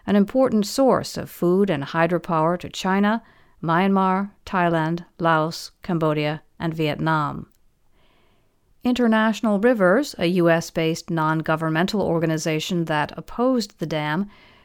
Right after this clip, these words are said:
criticized Laos officials for insufficient oversight of the dam's construction. They argued that many dams in use or being planned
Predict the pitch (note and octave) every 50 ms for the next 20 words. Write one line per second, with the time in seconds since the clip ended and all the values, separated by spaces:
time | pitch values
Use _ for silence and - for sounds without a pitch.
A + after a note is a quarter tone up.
0 | _ _ _ - - D4+ C#4 B3 G3+ - F3+ D#3+ E3 E3 - - - - E3 D#3+
1 | D#3 D#3 D#3 - F#3+ D#3+ - F#3 F3+ - G#3 G3 F#3 - - F#3 - - A3+ A#3+
2 | A#3 - B3 G#3 - A#3+ G#3+ - G#3 F3+ - - - A3 A3+ G#3+ F#3 F3 - -
3 | D3+ - - - - D#3 D#3 - D#3+ D3+ D#3+ D#3+ D#3 D#3+ D#3+ F3 - - - F3
4 | E3 - - F#3 E3 E3 - - F3 D3 - - - - _ _ _ _ _ -
5 | - - - - - - - F3+ F3 - - F3+ F#3+ G#3 G3+ F3 E3+ E3 D#3 D#3
6 | D#3 E3 - F3 F3+ F#3+ G#3+ A#3+ B3+ A3 F3 D#3+ D#3+ D3+ D3 D3 C#3+ C#3+ D#3+ -
7 | - - F3 E3 E3 D#3+ D#3+ E3 G#3 A#3+ G#3 - - - - - D3+ D3+ D#3+ F3+
8 | F#3 F3 E3+ E3 E3 E3+ F3 F3+ F3+ _ - - B3+ A#3 G3 E3+ E3 F#3 -